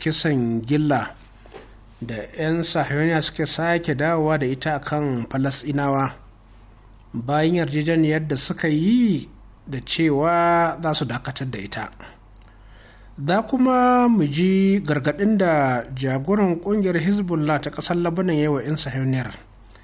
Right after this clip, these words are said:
a kan tunanin su yi wa Falasɗinawa 'yan gwagwarmaya kisan gilla a cikin ƙasar Lebanon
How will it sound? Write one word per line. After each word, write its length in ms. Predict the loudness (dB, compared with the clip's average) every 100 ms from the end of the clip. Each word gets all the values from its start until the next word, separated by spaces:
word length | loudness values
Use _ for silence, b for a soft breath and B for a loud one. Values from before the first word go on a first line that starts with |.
| B B B -16
a 100 | -8
kan 220 | -2 0
tunanin 400 | 0 0 2 2
su 220 | 0 0 2
yi 140 | 2
wa 440 | 4 2 2 -2 -6 -8
Falasɗinawa 960 | -2 -2 -2 -4 -2 0 2 0 -2 -4
'yan 160 | -2
gwagwarmaya 560 | 0 0 0 2 2 0 -2
kisan 440 | -6 -2 -2 -2
gilla 480 | 0 2 2 2 0
a 40 | -2
cikin 280 | -8 -6 -6
ƙasar 260 | -6 -6 -6
Lebanon 400 | -4 -4 -4